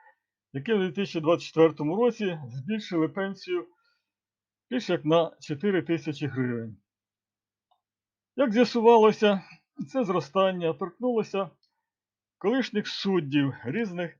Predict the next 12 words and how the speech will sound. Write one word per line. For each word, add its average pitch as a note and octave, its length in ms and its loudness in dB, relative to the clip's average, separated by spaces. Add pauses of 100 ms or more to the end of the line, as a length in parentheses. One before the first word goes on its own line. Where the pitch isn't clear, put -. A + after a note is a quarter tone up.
інстанцій. B2+ 720 -6 (880)
Це D4 140 -10
від E3+ 180 -2
районної G#3 560 2
інстанції, F3 800 -2 (160)
далі C#3 340 -10
апеляційні, E3 880 -6 (440)
окружні C#3+ 580 -4
суди, E3+ 540 2 (380)
а F3 120 -8
касаційні E3+ 800 -4
суди, D3+ 540 0